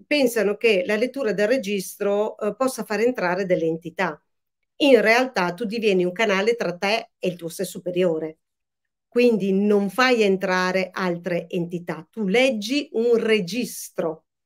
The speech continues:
Ehm, non s-, eh, non vai a parlare con delle altre entità.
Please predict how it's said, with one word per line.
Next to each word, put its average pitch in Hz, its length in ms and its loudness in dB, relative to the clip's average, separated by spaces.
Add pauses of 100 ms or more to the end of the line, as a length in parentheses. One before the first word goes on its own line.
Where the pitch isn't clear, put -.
(580)
Ehm, 202 800 2
non 262 400 4
s-, - 180 -8
eh, 214 640 4
non 226 300 6
vai 269 420 2
a 190 220 -6
parlare 196 560 -2
con 190 200 0
delle 180 220 0
altre 165 380 -4
entità. 160 520 -6